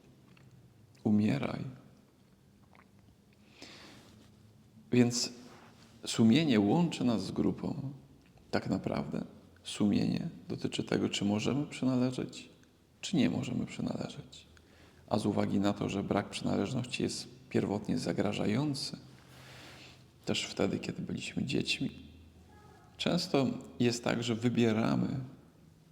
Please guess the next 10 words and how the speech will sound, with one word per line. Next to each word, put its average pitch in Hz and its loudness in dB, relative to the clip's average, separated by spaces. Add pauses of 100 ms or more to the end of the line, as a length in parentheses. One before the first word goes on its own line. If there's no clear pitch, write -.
(720)
sposób - -4
funkcjonowania 104 2
grupy 107 0
i - 0
to - 0
staje - -8
się - -10
naszym - -2
wewnętrznym 98 -2
głosem. - -4